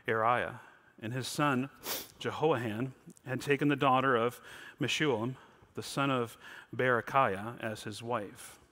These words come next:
Also they spoke of his good deeds in my presence and reported my words to him, and Tobiah sent letters to make me afraid." More letters are being sent now to, to Nehemiah, and memories of Tobiah's previous attacks were forgotten as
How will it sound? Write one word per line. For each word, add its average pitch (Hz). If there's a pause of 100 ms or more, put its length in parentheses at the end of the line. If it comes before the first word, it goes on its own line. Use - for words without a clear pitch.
(720)
Also 120
they 131
spoke 139
of 113
his 117
good 117
deeds 139
in 120
my 107
presence 139
and 127
reported 131
my 110
words 127
to 123
him, 123
and 110
Tobiah 123
sent 123
letters 113
to -
make 101
me 95
afraid." 85 (1900)
More 147
letters 139
are 131
being 120
sent 139
now 127
to, 113 (440)
to 110
Nehemiah, 131 (480)
and 87
memories 127
of 117
Tobiah's 131
previous 123
attacks 143
were 123
forgotten 135
as 123